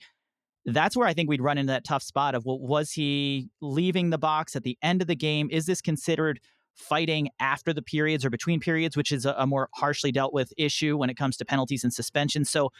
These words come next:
had he gone over there, charged, dropped the gloves, started throwing punches at Tkachuk and instigating a fight, I think we're looking at a different situation. I think w-, then we are looking at a potential suspension, maybe not the ten games because of how things unfolded, but I think then, uh, that definitely changes things dramatically.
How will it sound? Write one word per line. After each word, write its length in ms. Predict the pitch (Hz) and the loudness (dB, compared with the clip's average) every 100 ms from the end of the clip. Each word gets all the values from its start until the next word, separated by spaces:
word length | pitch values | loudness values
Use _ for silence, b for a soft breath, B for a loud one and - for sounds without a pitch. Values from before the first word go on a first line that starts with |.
| b b | b b
had 240 | - 202 226 | 0 2 2
he 100 | 208 | 2
gone 220 | 185 180 | 2 2
over 180 | 170 170 | 0 0
there, 160 | 156 | -2
charged, 400 | - 143 135 - - | 0 -2 -2 -6 -2
dropped 260 | 160 170 | 0 0
the 80 | - | -2
gloves, 400 | 143 135 127 123 | 0 2 2 -2
started 400 | - - 170 202 | -6 -2 0 2
throwing 240 | - 175 156 | 0 0 0
punches 340 | 165 165 151 | 0 0 -2
at 120 | 139 | -2
Tkachuk 400 | 160 - 156 143 143 | -2 0 0 0 0
and 140 | 135 - | -2 0
instigating 560 | 165 - 127 156 147 | 0 0 0 0 0
a 80 | 131 | 0
fight, 280 | 151 131 - B B | 0 -2 -4 B B
I 60 | 151 | 0
think 140 | 202 | 2
we're 80 | 202 | 2
looking 260 | 180 180 160 | 2 0 0
at 60 | |
a 60 | 143 | 2
different 280 | 139 147 135 | 0 -2 -2
situation. 460 | 135 - 131 123 | -4 -2 0 0
I 60 | 139 | 0
think 160 | 180 151 | 0 -2
w-, 120 | 147 | -2
then 280 | 156 190 165 | 0 2 2
we 160 | 165 | 2
are 160 | 147 151 | 2 2
looking 300 | 147 - 139 | 0 0 0
at 100 | 131 | 0
a 20 | |
potential 460 | 139 - 139 135 135 | -2 -2 -2 -2 -4
suspension, 480 | 131 - 123 131 | -4 0 0 2
maybe 240 | 139 196 196 | 0 2 2
not 160 | 185 | 0
the 60 | - | -2
ten 240 | - 170 | 0 0
games 340 | 156 156 202 - | 2 0 0 -2
because 320 | 147 156 135 | -2 0 -2
of 100 | 127 b b b | -4 b b b
how 200 | 151 147 | 0 0
things 320 | 156 147 139 - _ - | 2 0 -2 -6 _ -2
unfolded, 640 | 143 143 160 175 160 113 | 0 0 0 2 2 0
but 120 | 127 123 | 0 0
I 120 | 131 | 0
think 220 | 156 131 | 0 0
then, 260 | 147 147 139 | 0 0 0
uh, 240 | 127 127 | 0 0
that 260 | 139 135 131 | -2 -2 -2
definitely 380 | 147 151 147 135 | -2 0 -2 -2
changes 500 | - 123 113 107 - | 0 2 2 -2 -2
things 280 | 101 104 | 0 0
dramatically. 580 | - 101 92 82 - 78 | 0 0 0 -2 -10 -14